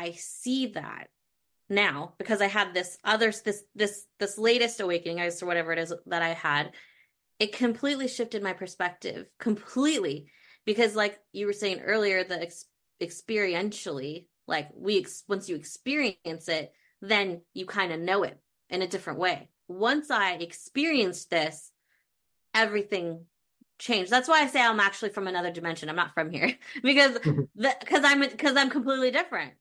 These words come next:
Speaker 1: And, uh, and now when I see people and their problems, I have a different perspective of what they're dealing with or what not, they're not dealing with. Previously, I would be guiding people on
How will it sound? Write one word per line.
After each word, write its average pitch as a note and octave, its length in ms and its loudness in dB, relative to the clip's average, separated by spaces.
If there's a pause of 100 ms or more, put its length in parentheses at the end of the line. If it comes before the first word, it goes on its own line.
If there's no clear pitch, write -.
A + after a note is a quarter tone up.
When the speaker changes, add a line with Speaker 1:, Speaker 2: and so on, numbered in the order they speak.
Speaker 1:
And, G#3+ 200 0
uh, G3+ 240 4 (220)
and G#3+ 180 -2
now A3+ 360 2
when A3+ 120 2
I G3+ 80 -2
see C4+ 320 -8
people G#3 320 -2
and F#3 80 0
their F3 100 0
problems, G#3 760 0 (320)
I G#3+ 200 6
have A3 240 0
a G#3 40 -4
different G#3 300 -4
perspective F#3+ 800 -4
of F3 340 0
what F3+ 280 0
they're E3+ 140 -2
dealing F3 320 -2
with D#3+ 240 -4
or E3+ 80 -6
what D#3+ 140 -4
not, E3 220 0
they're E3 100 -6
not D#3+ 180 -2
dealing D3+ 200 -10
with. - 160 -18 (800)
Previously, A3+ 840 2 (380)
I F#3+ 140 6
would G3+ 140 0
be G3+ 120 -2
guiding F3+ 380 0
people F3 540 -2
on E3+ 220 0